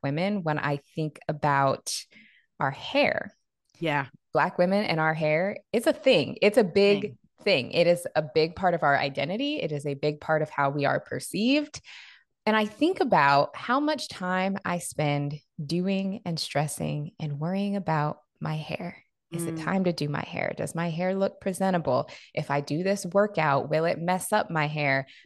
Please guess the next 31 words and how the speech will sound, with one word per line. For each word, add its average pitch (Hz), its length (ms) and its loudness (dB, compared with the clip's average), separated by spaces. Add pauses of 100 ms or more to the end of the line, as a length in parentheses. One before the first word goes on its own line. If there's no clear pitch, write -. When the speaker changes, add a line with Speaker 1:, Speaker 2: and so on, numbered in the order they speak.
Speaker 1:
I 139 80 0
need 160 180 0
to 185 60 -2
Speaker 2:
Mm. - 60 -6
Speaker 1:
clean 202 200 2
my 208 140 2
house, 226 320 2
but 156 100 0
I 151 60 2
have 151 240 0
to 175 100 -6
do 180 140 -2
my 175 160 2
hair 175 260 2
first 214 460 2
because 160 240 -6
I 143 60 -2
gotta 143 260 2
do 143 180 -8
this 220 320 2
and 160 160 -2
this. 214 220 -2
And 175 180 -2
just 208 160 2
the 226 120 0
amount 185 600 0
of 220 140 -2
mental 165 380 -2
gymnastics, 160 720 -2
I'm 196 120 0
like, 180 280 2